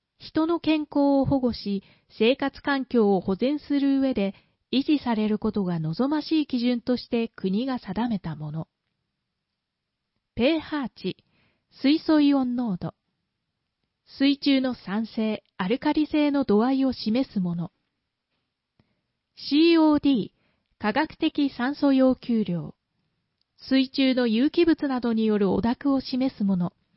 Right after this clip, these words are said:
数値が大きいほどお濁が進んでいることを示す。検査結果。大洗、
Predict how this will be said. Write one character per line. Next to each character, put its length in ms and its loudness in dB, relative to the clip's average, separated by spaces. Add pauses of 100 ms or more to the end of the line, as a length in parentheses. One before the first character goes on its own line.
(600)
数 200 2
値 140 -6
が 180 2
大 160 2
き 200 2
い 40 -2
ほ 160 -2
ど 240 -2 (120)
お 100 0
濁 280 -2
が 120 -2 (180)
進 120 -4
ん 60 -4
で 120 0
い 40 -2
る 80 -2
こ 120 -4
と 160 2
を 60 0
示 440 -6
す。 140 -18 (2000)
検 260 -2
査 120 -4
結 220 -8 (100)
果。 160 -20 (960)
大 340 4
洗、 440 -4